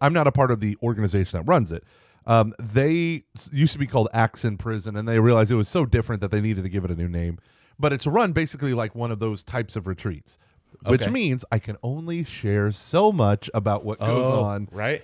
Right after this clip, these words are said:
Speaker 2: Yeah,
Speaker 1: But,
Speaker 2: that's
Speaker 1: um,
Speaker 2: right.
Speaker 1: and, and we do this thing called the River Rule and the Pond Rule, which is basically what happens on the retreat stays on the retreat.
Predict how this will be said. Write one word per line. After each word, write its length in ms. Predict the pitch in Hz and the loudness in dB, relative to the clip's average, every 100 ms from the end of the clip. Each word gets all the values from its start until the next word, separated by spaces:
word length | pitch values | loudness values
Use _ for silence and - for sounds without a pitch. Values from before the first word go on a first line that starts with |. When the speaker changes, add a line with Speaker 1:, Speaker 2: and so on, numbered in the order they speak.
| _ 107 | _ 2
Speaker 2:
Yeah, 60 | |
Speaker 1:
But, 100 | 127 117 | 4 4
Speaker 2:
that's 40 | 120 | 4
Speaker 1:
um, 100 | 117 | 2
Speaker 2:
right. 120 | - | 2
Speaker 1:
and, 240 | 160 180 175 | 2 2 2
and 200 | 156 156 | 2 4
we 60 | 156 | 4
do 100 | 180 | 4
this 100 | 156 | 0
thing 120 | 151 | 0
called 140 | 139 | 0
the 80 | 110 | 2
River 200 | 120 120 | 4 4
Rule 180 | 120 127 | 4 4
and 80 | 113 | 4
the 60 | 92 | 0
Pond 320 | 113 113 110 | 0 2 4
Rule, 220 | 110 107 | 6 6
which 160 | 104 107 | 6 4
is 80 | 90 | 2
basically 460 | 123 113 117 110 101 | 0 0 0 0 2
what 180 | 113 | 2
happens 400 | - 127 - 123 | 2 2 2 0
on 140 | 113 113 | 2 2
the 80 | 104 | 2
retreat 400 | 104 117 110 - | 0 0 -4 -4
stays 300 | 120 123 143 | -2 0 0
on 80 | |
the 60 | 139 | -2
retreat. 360 | 147 170 175 | 0 0 -2